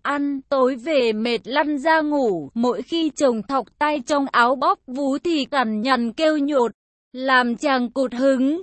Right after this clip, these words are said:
mà cái con cặc nó cứ cuồng lên, vì không được thỏa mãn. Từ ngày con cháu vợ về ở chung, dáng dấp nhanh nhẹn,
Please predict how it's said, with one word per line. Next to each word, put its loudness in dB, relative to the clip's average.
mà 2
cái 0
con 0
cặc -4
nó 2
cứ -2
cuồng 2
lên, 2
vì -2
không -6
được 0
thỏa 2
mãn. 0
Từ -2
ngày 0
con 2
cháu 0
vợ 2
về 2
ở 0
chung, -4
dáng 0
dấp -4
nhanh 2
nhẹn, 0